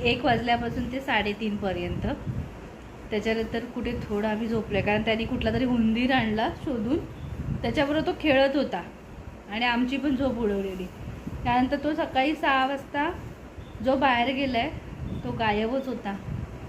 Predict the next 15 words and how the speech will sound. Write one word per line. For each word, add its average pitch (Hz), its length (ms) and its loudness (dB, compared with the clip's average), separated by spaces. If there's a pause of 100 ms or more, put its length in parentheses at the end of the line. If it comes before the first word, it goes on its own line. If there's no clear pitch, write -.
(360)
आम्ही 220 180 2
मार्केटला 233 540 0
जाऊन 208 380 0
आलो, 190 340 -2 (180)
त्याच्यानंतर 214 640 -2
पण 220 180 -4
म्हटलं 226 340 0
ना, 247 60 2
एरवी 220 420 2
तर 294 120 2
तसा 285 160 0
तो 294 100 0
भटकतच 262 540 2
असतो 269 240 -2
बाहेर, 226 400 0